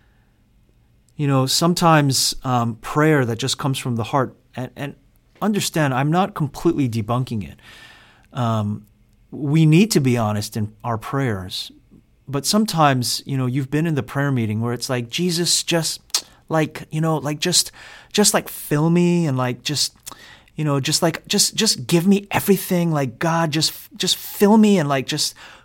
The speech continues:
just, like, completely, and I, and I just wanna pull my hair out. Um, that's, that's prayer. It's honest, but it, it's not necessarily deep. It's coming from the heart,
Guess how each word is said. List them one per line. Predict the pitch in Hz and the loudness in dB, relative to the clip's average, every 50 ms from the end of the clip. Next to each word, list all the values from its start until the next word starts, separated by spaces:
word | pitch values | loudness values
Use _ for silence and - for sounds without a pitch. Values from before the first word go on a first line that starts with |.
| _ _ - | _ _ -4
just, | - 180 165 - | -2 -2 0 0
like, | 170 156 156 | 0 -2 0
completely, | - 165 156 - 208 - - 170 | -2 -2 -2 -2 -2 0 0 2
and | 165 175 | 2 2
I, | 170 - | 2 2
and | 156 151 147 | 2 2 2
I | 151 | 2
just | 151 180 175 - | 2 2 2 2
wanna | 196 196 165 | 2 2 2
pull | - - - 180 185 180 | 0 -2 -4 -4 0 0
my | 156 131 | 0 0
hair | 110 107 131 190 247 339 | 0 -2 0 0 2 2
out. | - - - - - - _ _ - _ - - - - - - - - _ - - - - - | 2 0 -2 -6 -12 -18 _ _ -20 _ -20 -20 -20 -20 -20 -20 -20 -20 _ -20 -20 -12 -6 -2
Um, | 143 139 135 127 123 123 - - - | 0 2 2 2 0 -2 -6 -6 -2
that's, | - 160 202 240 240 - - - - _ - - - | 2 4 4 4 2 0 -4 -4 -6 _ -14 -16 -12
that's | - 127 143 160 202 - - | -2 2 2 4 4 2 0
prayer. | - - - - 117 117 139 208 277 302 294 - _ _ _ _ _ _ _ _ _ _ _ _ _ - | -4 -6 -4 -2 0 0 0 0 -2 -6 -8 -10 _ _ _ _ _ _ _ _ _ _ _ _ _ -2
It's | 170 - - - - | 0 0 0 0 0
honest, | 131 160 214 233 - 190 202 - - - - - - _ _ _ _ _ _ _ _ _ _ _ _ _ _ _ _ - | 2 2 4 4 4 2 2 0 -4 -6 -8 -12 -16 _ _ _ _ _ _ _ _ _ _ _ _ _ _ _ _ -8
but | 127 135 127 127 | -4 -2 -2 0
it, | 131 127 - - - - | -2 -4 -6 -10 -14 -12
it's | - 131 - - | -10 -8 -6 -4
not | 143 151 165 - | -2 -2 -2 -2
necessarily | 156 127 - 135 117 - - 135 123 123 120 117 110 | -4 -4 -4 -4 -4 -2 -2 -2 -2 -2 -2 -2 -4
deep. | 110 110 151 180 190 - - - - _ _ - - - _ _ _ _ _ _ _ _ _ _ _ _ - | -4 -4 -6 -8 -10 -10 -14 -20 -20 _ _ -20 -20 -20 _ _ _ _ _ _ _ _ _ _ _ _ -4
It's | 143 131 - - | -4 -2 -2 -2
coming | - 160 147 151 139 | 0 2 2 2 0
from | - - 131 127 | 0 -2 -2 0
the | 127 117 | 0 0
heart, | 101 156 214 208 160 180 - - | 2 4 4 4 4 2 -2 -8